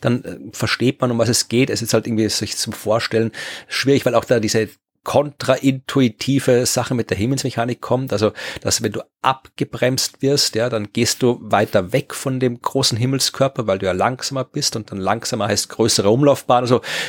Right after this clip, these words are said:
das ist alles nicht, nicht, äh, intuitiv, was da passiert, aber es ist wahnsinnig cool, was da passiert. Und, äh, den Fall gibt's halt schon lange, den haben wir bei uns in der Arbeitsgruppe, hat den, äh, Rudi, unser Chef, hat den immer als, oft als, als schönes Beispiel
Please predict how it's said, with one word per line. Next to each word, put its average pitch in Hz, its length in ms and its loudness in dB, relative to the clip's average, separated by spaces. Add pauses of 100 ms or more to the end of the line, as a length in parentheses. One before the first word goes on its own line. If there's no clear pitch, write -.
das 117 100 -2
ist 120 100 -2
alles 127 280 4
nicht, - 400 -2
nicht, 120 340 -4
äh, 101 200 -2 (160)
intuitiv, 131 760 0
was - 120 -4
da 101 80 -4
passiert, - 520 -2
aber 110 160 2
es 113 120 0
ist - 140 -4
wahnsinnig 107 380 -2 (120)
cool, 123 140 4
was 87 140 0
da - 80 -8
passiert. - 420 -6 (340)
Und, 131 260 2
äh, 113 180 4 (280)
den 120 100 6
Fall 117 320 2
gibt's - 340 -6
halt 110 120 2
schon 107 100 0
lange, 107 320 0
den 107 160 2
haben 101 220 0
wir 110 100 2
bei - 80 -4
uns 107 140 0
in 107 40 0
der 85 120 2
Arbeitsgruppe, 113 640 -2
hat 98 200 -4
den, 92 240 -4
äh, 87 180 -6 (400)
Rudi, 107 380 -6
unser 98 300 -8
Chef, 107 240 0
hat - 100 -10
den 107 60 -4
immer 104 140 4
als, 98 120 4
oft - 220 -4
als, - 180 0
als - 220 -4
schönes 113 320 2
Beispiel 127 580 4